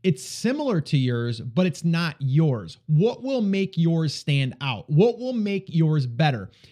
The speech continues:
If you're going after just price, that's risky.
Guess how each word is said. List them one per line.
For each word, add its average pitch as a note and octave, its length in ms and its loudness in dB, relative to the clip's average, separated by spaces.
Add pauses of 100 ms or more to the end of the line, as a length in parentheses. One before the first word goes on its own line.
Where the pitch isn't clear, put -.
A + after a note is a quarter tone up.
(300)
If A3+ 180 2
you're G3 120 2
going B3+ 380 0
after A3+ 340 -2
just D3 380 -2
price, B3+ 580 -2
that's F3+ 400 -2
risky. F#3+ 540 -4